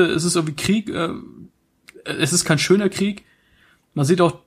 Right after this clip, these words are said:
die, irgendwie die Hälfte der Soldaten hat schon irgendwie Arme und Beine verloren. Ähm, das ist irgendwie, ja, erfrischend, sag ich mal. Kann man fast schon sagen.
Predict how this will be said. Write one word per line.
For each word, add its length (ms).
die, 120
irgendwie 220
die 100
Hälfte 260
der 100
Soldaten 480
hat 140
schon 100
irgendwie 240
Arme 240
und 100
Beine 260
verloren. 440
Ähm, 380
das 560
ist 220
irgendwie, 580
ja, 360
erfrischend, 460
sag 140
ich 80
mal. 240
Kann 140
man 120
fast 220
schon 120
sagen. 380